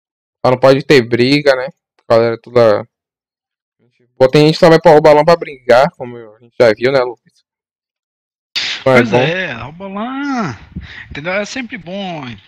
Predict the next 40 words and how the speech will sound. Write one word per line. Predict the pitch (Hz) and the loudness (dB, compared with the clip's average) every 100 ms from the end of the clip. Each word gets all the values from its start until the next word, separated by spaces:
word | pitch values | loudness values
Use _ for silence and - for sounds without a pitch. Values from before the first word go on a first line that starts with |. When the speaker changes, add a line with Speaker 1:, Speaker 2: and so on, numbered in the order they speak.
| _ | _
Speaker 2:
se | - | -20
você | 139 - | -14 -14
colocar | - 139 127 123 | -12 -14 -14 -14
aquela | - 131 | -12 -14
pressão | - 127 113 - 110 | -12 -10 -8 -10 -12
sobre | 135 123 113 | -16 -16 -16
outro | 107 104 | -16 -10
time, | - - 143 170 151 - - - - | -6 -6 -8 -14 -14 -20 -20 -20 -16
né? | 113 131 - _ | -14 -14 -16 _
Zoar | 107 131 127 | -18 -12 -10
um | 135 | -12
pouquinho, | - 131 - - 143 190 190 - - - - | -14 -16 -12 -12 -10 -10 -12 -18 -20 -20 -12
mas | 202 240 233 | -6 -4 -6
sem | - 269 | -6 -8
briga, | 180 160 233 208 | -6 -6 -6 -8
porque | - | -10
isso | 196 - | -12 -10
aí | |
não | 202 196 | -12 -14
prova | 196 190 160 | -14 -12 -10
nada. | 120 156 165 127 - _ _ _ _ _ - | -8 -8 -8 -14 -20 _ _ _ _ _ -18
Não, | 170 | -16
não | 156 156 156 | -14 -16 -12
vai | 165 | -12
provar | 190 170 135 117 | -12 -14 -10 -10
nada. | 110 98 107 _ | -10 -14 -18 _
Se | - - - - _ _ | -20 -20 -20 -20 _ _
você | - | -10
quiser | 190 180 | -8 -8
brigar, | 175 151 135 180 | -8 -10 -6 -6
larga | 165 175 196 | -6 -10 -14
o | |
P | _ 180 | _ -20
B, | 139 147 180 170 | -16 -14 -12 -12
faz | - 160 | -14 -18
o | 160 | -16
U | |
F | 151 - 127 | -16 -16 -18
C, | - 135 151 | -18 -14 -14
faz, | - 139 127 120 - - | -14 -12 -12 -14 -20 -20